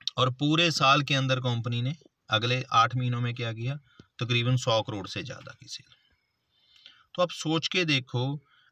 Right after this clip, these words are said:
अगले आठ महीनों में पचपंजा से साठ करोड़ की सेल हुई और पहले चार महीनों में पैंतालीस करोड़ से,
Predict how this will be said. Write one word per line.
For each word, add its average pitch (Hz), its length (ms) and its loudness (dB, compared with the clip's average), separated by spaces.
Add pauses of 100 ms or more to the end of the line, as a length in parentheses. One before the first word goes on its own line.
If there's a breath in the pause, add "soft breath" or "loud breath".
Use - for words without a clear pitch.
(120)
अगले 180 300 4
आठ 170 200 4
महीनों 160 340 0
में 165 140 2
पचपंजा 147 500 0
से 151 140 -2
साठ 139 280 2
करोड़ 165 260 -2
की 165 140 -8
सेल 156 240 -4
हुई 156 240 -6 (720)
और 127 80 0
पहले 135 340 2
चार 143 280 0
महीनों 143 280 0
में 156 160 -4
पैंतालीस 92 500 -8
करोड़ 98 280 -8
से, 107 220 -10